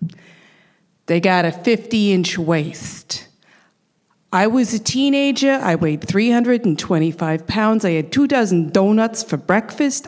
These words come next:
I never went swimming in the summer. That is no way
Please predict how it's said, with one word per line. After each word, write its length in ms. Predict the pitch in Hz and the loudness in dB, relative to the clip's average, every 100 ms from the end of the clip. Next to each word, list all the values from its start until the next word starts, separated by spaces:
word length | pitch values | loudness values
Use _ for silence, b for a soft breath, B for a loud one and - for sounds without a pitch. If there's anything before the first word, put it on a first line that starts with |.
| - | -2
I 80 | 214 | 2
never 260 | 214 226 | 2 2
went 240 | 208 202 196 | 2 0 0
swimming 420 | - 208 202 190 | 0 2 2 2
in 120 | 185 | 2
the 80 | 175 | 2
summer. 400 | - 170 143 - B B B | 0 0 0 -4 B B B
That 140 | 156 151 | -2 -2
is 160 | 156 | -2
no 720 | 160 160 196 254 277 262 - - | 0 2 4 2 0 -6 -16 -4
way 380 | - 175 180 | 0 2 2